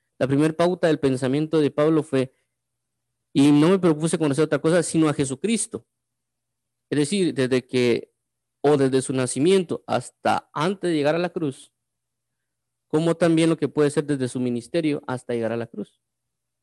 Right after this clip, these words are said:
"Y me propuse no conocer sino a Jesucristo y a este crucificado". Luego enfoca o enfatiza la crucifixión de Cristo. Entonces, cuando nosotros decimos que queremos ser como Jesucristo o como Pablo, realmente tenemos que ser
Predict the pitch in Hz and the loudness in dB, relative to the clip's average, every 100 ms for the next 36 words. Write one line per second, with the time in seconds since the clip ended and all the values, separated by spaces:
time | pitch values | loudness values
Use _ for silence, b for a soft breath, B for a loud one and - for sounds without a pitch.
0 | _ _ _ _ _ _ - 143 147 143 | _ _ _ _ _ _ -2 0 2 0
1 | 131 175 185 175 170 160 170 - 160 143 | -2 0 0 0 0 2 0 2 0 0
2 | 131 127 208 - - 143 147 262 - - | -2 -2 -4 -4 0 2 4 2 -2 -10
3 | - - 139 131 127 123 135 131 156 190 | -10 -6 -6 -4 -6 -2 0 2 2 2
4 | 180 165 135 - 196 - 143 120 131 131 | 2 0 0 0 -2 -2 -2 0 -2 -2
5 | 120 - 190 180 139 - 139 123 123 - | -4 -6 -4 -2 0 0 0 0 -4 -10
6 | 117 - 120 117 - 214 - - - _ | -10 -4 -2 -2 -4 -6 -8 -14 -20 _
7 | _ _ _ _ _ _ _ _ _ _ | _ _ _ _ _ _ _ _ _ _
8 | _ _ _ _ - 156 180 214 190 180 | _ _ _ _ 0 0 2 2 2 2
9 | 156 139 - 220 214 143 120 120 117 175 | 2 0 0 0 0 -2 0 -4 -4 0
10 | 160 120 - 113 123 139 139 - 170 117 | 0 0 -6 -4 -2 0 -2 0 0 -2
11 | - 127 120 - - 151 - 117 175 143 | -8 -8 -8 -8 -4 -4 -4 -4 -4 -4
12 | - 120 - 113 131 - 151 120 127 139 | -4 -4 -4 -4 -4 0 0 0 -4 -8
13 | _ _ _ - - 156 139 170 - 143 | _ _ _ -4 0 2 2 0 -2 -2
14 | 131 135 - 135 123 143 135 131 | -2 -4 -4 -4 -4 -4 -6 -8